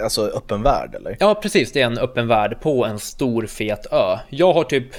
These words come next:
Speaker 2: explorat kanske tjugo procent än så länge.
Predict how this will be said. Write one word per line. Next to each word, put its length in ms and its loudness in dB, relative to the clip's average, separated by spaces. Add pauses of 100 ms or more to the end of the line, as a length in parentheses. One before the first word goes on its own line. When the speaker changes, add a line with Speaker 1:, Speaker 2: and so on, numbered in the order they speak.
(120)
Speaker 2:
explorat 600 -2
kanske 520 0
tjugo 420 -2
procent 440 -4
än 200 -4
så 120 -10
länge. 360 -10